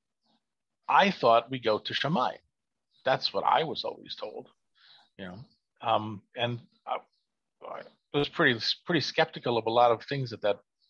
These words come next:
point in time also. But, uh, you know, if we're going up to Shamayim, like, who cares about, you know, the strings of my tzitzit,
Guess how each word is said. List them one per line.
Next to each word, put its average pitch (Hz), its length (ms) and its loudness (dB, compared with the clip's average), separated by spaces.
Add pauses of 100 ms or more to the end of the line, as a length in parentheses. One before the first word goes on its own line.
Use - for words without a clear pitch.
(120)
point 107 220 -4
in 107 100 -12
time 104 240 -2
also. 110 520 -2
But, 98 160 -14 (160)
uh, 95 440 -12 (520)
you 117 120 -10
know, 107 180 -4 (320)
if - 160 -6
we're 143 60 2
going 175 240 6
up 160 160 2
to - 80 -4
Shamayim, 113 640 4 (500)
like, 107 140 -6
who 156 180 0
cares 156 420 4
about, 110 420 4 (920)
you 139 80 -4
know, 117 100 2
the 110 100 -4
strings 156 420 0
of 120 80 -2
my 113 160 0
tzitzit, 131 480 -8